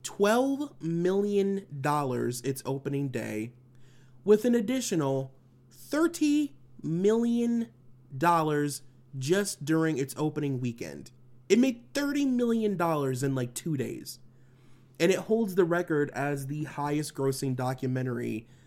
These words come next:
of all time. And of course, you know, it's one of those, like, fan service documentaries in the sense that it portrays its main character in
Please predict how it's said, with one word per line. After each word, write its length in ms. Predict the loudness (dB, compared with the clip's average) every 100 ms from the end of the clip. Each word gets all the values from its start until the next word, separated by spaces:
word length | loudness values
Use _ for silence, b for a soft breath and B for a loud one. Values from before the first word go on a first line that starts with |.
| b b b -4
of 140 | -2
all 160 | 2 0
time. 640 | 0 -4 -6 -6 -8 -6 -6 -10 -16 -20 -20 -20 -20 -20 -20 -20 -6
And 140 | 2 2
of 140 | 2
course, 560 | -2 -2 0 -2 -6 -12 b b b b b b b b b
you 140 | 0 4
know, 280 | 6 6 4
it's 180 | 0 2
one 140 | 2
of 80 | 4
those, 240 | 2 2
like, 160 | 2 2
fan 460 | 0 2 4 6 2
service 480 | 2 2 2 2
documentaries 920 | 2 0 0 0 2 2 2 2 0 0
in 120 | 0
the 80 | 0
sense 280 | -2 -2
that 140 | -2 0
it 140 | 0
portrays 720 | -2 -4 -2 0 2 0 -2 -4
its 220 | -4 -2
main 220 | 0 0
character 720 | -2 -4 -2 -2 -2 -2 -2 -4
in 400 | -2 -2 -2